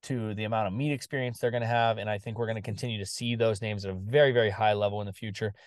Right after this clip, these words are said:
And I just think we, we talked about it a lot tonight. Um, really excited for Jordan Rzepka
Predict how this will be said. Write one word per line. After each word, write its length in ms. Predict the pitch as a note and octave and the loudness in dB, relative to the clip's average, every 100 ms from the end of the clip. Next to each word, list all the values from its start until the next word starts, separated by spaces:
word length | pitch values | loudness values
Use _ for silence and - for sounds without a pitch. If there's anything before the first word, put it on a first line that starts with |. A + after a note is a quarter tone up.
| - - - | -20 -12 0
And 100 | B2 | 4
I 120 | C3 | 4
just 140 | B2 | 2
think 120 | C3 A#2 | -4 -4
we, 180 | A#2 - - | -4 -8 -8
we 120 | B2 | 0
talked 280 | - B2+ B2 | 4 4 6
about 160 | A#2 | 2
it 40 | G#2 | 2
a 60 | |
lot 260 | G2+ G#2 - | 2 2 2
tonight. 380 | A2 G2+ G2 - _ _ _ _ | -2 -4 -4 -8 _ _ _ _
Um, 480 | A2 G#2 F#2+ F2 G2 D3 _ - | 0 2 2 0 -4 -12 _ -8
really 600 | A#2 A#2 C3 C3 C3+ B2 | -4 0 4 4 4 0
excited 500 | A2+ - A2 G#2+ G2+ | -2 0 0 0 -4
for 120 | G#2+ | -6
Jordan 280 | F#2 G#2 G2+ | -2 -2 -2
Rzepka 560 | F#2+ G2+ - G#2+ G2 | 0 0 2 2 2